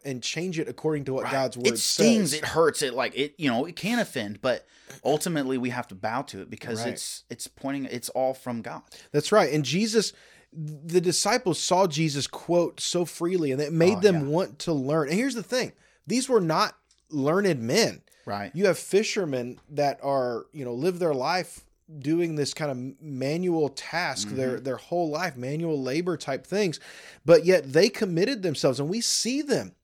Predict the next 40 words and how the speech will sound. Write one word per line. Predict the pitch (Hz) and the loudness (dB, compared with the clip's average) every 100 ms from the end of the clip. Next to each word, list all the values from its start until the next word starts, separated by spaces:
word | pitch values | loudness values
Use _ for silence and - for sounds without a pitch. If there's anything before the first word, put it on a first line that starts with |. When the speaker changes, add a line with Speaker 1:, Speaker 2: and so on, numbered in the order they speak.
| _ | _
Speaker 1:
standing | - - 208 247 285 214 | -4 -2 0 0 -2 -2
up, | 226 262 - - - - _ _ | -2 -2 -4 -18 -20 -20 _ _
quoting | - - 180 202 294 285 208 | -10 -6 2 4 4 2 2
the | 175 | 2
scriptures, | - 196 226 - 123 | 2 2 2 -2 -8
quoting | - - 196 269 277 | -8 -4 2 4 4
the | 196 | 2
Old | 160 196 - | 2 0 0
Testament | 190 - 147 | -6 -6 -8
scriptures | - 185 160 135 - | -6 -8 -8 -12 -4
all | 180 269 | 0 0
throughout | 277 220 196 | 0 -2 -2
the | 160 | -4
book | 151 170 | -6 -4
of | 147 - | -6 -4
Acts. | 170 139 - - - _ _ | -4 -4 -6 -10 -12 _ _
You | 160 | -2
know, | 170 | 2
I | 175 | 2
love, | 156 175 226 185 | 4 4 4 2
um, | 160 143 117 101 _ _ _ _ _ _ _ _ 135 | 0 0 0 -6 _ _ _ _ _ _ _ _ -2
I | 147 | 0
love | 151 170 | 0 0
Stephen's | - 180 180 175 143 | 0 -2 -2 -2 -2
sermon. | - 156 190 120 | -4 -2 -4 -6
He | 117 | -6
goes | 170 180 - | 0 0 0
back | 135 135 | -4 -2
and | 101 | -2
Speaker 2:
Yeah, | 101 101 | 4 6
Speaker 1:
he | |
goes | 143 | 6
all | 151 180 | 8 8
the | 214 | 10
Speaker 2:
man. | 220 | 8
Speaker 1:
way | 214 | 6
back | 214 | 2
to | 226 | 0
the | 226 | 0
beginning | 240 220 277 247 | 4 6 8 8